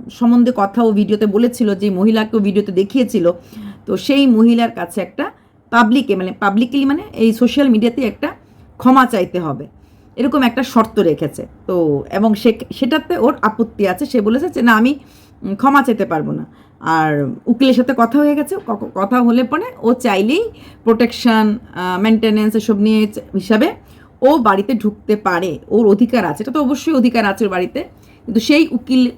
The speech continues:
দ্বারাই ঢুকতে লাগবে, যতক্ষণ মতো সেপারেশন না হয়, ডিভোর্স হয়, এবার উকিল দ্বারাই ঢুকতে লাগবে। এবং এইসব উকিল, কোর্ট কেস এসব হলে, যেটা ও বললো যে, "আমার ছেলের জীবনটা একদম বেঁকে যাবে।"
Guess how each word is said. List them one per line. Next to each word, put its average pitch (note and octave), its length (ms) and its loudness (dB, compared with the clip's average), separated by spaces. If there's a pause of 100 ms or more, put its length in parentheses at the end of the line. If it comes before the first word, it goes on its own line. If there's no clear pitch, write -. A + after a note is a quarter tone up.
দ্বারাই G#3+ 320 0
ঢুকতে G#3 380 -4
লাগবে, D3 440 -4
যতক্ষণ C4+ 280 -2
মতো C4 200 0
সেপারেশন A3 480 -2
না A3 100 4
হয়, G#3+ 120 2
ডিভোর্স G3 400 -4
হয়, G#3+ 120 -2 (420)
এবার C4 140 2
উকিল C4 220 0
দ্বারাই G#3+ 180 2
ঢুকতে A3+ 240 0
লাগবে। G3 360 -4 (100)
এবং A3 240 0 (160)
এইসব A#3+ 300 0 (200)
উকিল, B3 360 -2
কোর্ট A#3+ 400 -4
কেস B3 200 -4
এসব G3 300 -6
হলে, B3+ 240 -2 (480)
যেটা G3+ 220 -2
ও A3 60 2
বললো C#4 420 0
যে, A#3+ 120 -6
"আমার G3+ 220 0
ছেলের A3 300 4
জীবনটা G3 400 -4
একদম B3 260 -4
বেঁকে B3 260 0
যাবে।" E3 300 -8